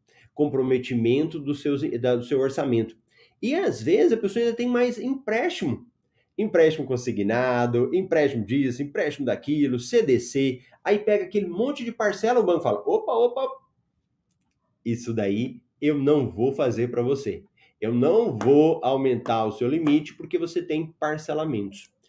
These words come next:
Então, se você tá acostumado a comprar parcelado,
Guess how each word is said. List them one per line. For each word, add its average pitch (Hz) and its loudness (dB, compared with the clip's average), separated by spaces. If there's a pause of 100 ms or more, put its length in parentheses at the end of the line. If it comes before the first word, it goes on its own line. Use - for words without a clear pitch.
(260)
Então, 202 0
se 254 -8
você 247 -2 (1000)
tá - -12
acostumado 120 -4
a - -16
comprar 95 -6
parcelado, 90 -4